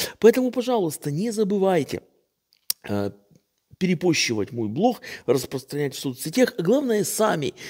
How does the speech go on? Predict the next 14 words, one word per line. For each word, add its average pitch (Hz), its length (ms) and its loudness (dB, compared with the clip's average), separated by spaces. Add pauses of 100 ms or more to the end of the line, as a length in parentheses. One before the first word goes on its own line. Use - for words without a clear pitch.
(160)
ведите 196 500 0
активную 196 680 0
работу. 170 400 0
Мы 151 160 -2
с - 100 -8
вами 202 240 0
формируем 165 720 0 (380)
общественное 151 760 -4
мнение. 139 580 0 (540)
А, 131 380 -2
а 170 100 4
эти 175 200 2
гадёныши, 151 760 0 (400)
они 233 540 2